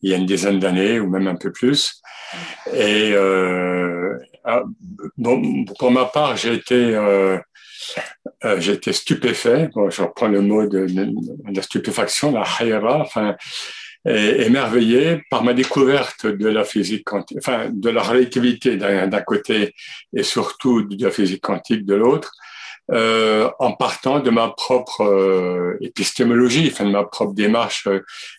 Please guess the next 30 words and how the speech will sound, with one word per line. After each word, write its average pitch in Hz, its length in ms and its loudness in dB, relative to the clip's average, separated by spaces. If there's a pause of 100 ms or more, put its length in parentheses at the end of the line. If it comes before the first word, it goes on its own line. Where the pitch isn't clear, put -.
et 98 80 0
de, - 140 2
de - 180 -8
mes 95 140 0
connaissances, 113 720 0
euh, 98 180 2 (460)
dans, 113 240 0
dans 110 260 -2
le 104 40 0
soufisme. 110 680 -2 (520)
Et 127 320 2 (960)
sans, 135 540 0
sans 123 220 -2
concordisme 123 760 0
aucun, 127 360 0
mais 151 100 0
enfin, 101 180 -2
j'ai 98 160 -2
comme 104 160 0
écrit 101 320 -2
là-dessus, 139 480 0 (580)
euh, 107 800 2 (140)
le, 101 1080 0 (300)
entre 127 640 2
l'œuvre 110 560 2
d'Ibn, 104 240 2
entre, 120 300 -4
entre 107 420 -2
le, 98 180 0
le, 92 640 -4